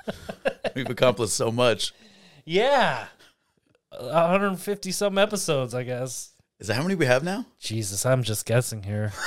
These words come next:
Speaker 2: <laughs> I'm just, I'm not fucking
Speaker 1: You're not doing any math.
Speaker 2: scientist.
Speaker 1: You're just <laughs> scientist.
Speaker 2: Speak English.
Speaker 1: You have to
Speaker 2: I ain't
Speaker 1: go,
Speaker 2: no scientist
Speaker 1: <laughs> you have
Speaker 2: here.
Speaker 1: to go put a coat on. <laughs>
Speaker 2: Cut to me just doing circles in a lab. And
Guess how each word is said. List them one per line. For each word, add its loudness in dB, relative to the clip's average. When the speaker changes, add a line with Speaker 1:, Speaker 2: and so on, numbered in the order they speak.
Speaker 2:
<laughs> -2
I'm 4
just, -4
I'm -6
not -2
fucking 0
Speaker 1:
You're 8
not 2
doing 6
any 8
math. 6
Speaker 2:
scientist. 0
Speaker 1:
You're 2
just -2
<laughs> -
scientist. -6
Speaker 2:
Speak 2
English. 6
Speaker 1:
You 6
have -2
to 4
Speaker 2:
I -2
ain't 4
Speaker 1:
go, 8
Speaker 2:
no 6
scientist 4
Speaker 1:
<laughs> 2
you 4
have 0
Speaker 2:
here. 4
Speaker 1:
to 10
go 0
put 4
a 6
coat 4
on. 6
<laughs> -20
Speaker 2:
Cut -2
to -8
me -6
just -10
doing -8
circles -2
in 0
a 2
lab. 4
And 4